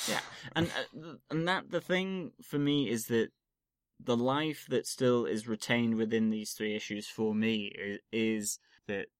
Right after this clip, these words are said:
these will be resolved later on in this forty,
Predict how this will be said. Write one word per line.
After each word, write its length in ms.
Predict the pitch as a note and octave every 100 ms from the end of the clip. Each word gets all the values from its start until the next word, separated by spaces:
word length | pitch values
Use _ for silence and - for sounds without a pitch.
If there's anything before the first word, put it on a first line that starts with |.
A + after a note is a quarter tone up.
| _ -
these 380 | A#2 A2+ G#2+ A2
will 140 | G#2+
be 160 | G#2+ G#2
resolved 680 | G#2 G#2 G#2 G#2 G#2 -
later 480 | G#2 G#2 G2+ - G#2
on 300 | G2 G2 G#2 - _ _ -
in 360 | A2 G#2+ G#2
this 220 | G2+ G2
forty, 640 | - A2+ G#2+ - G#2 G2+